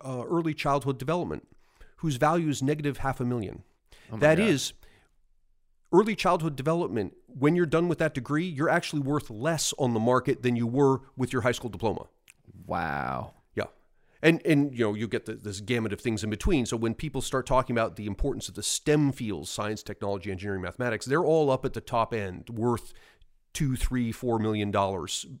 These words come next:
Speaker 1: over and above the cost of the education.
Speaker 2: Wow.
Speaker 1: Things, when you get into the liberal arts, that's worth much less. The fine arts, less. When you get into things,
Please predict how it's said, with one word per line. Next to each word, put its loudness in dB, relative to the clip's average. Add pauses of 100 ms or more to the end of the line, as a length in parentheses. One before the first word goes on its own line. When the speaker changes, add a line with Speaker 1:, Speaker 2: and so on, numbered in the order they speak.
Speaker 1:
over 0
and 0
above 0
the -10
cost -4
of -6
the -2
education. -6
Speaker 2:
Wow. -14 (380)
Speaker 1:
Things, 2
when 0
you -2
get -2
into -4
the -4
liberal -2
arts, 0
that's -6
worth -4
much -2
less. 0
The -4
fine 0
arts, 0
less. -2
When -2
you -2
get 0
into -2
things, 0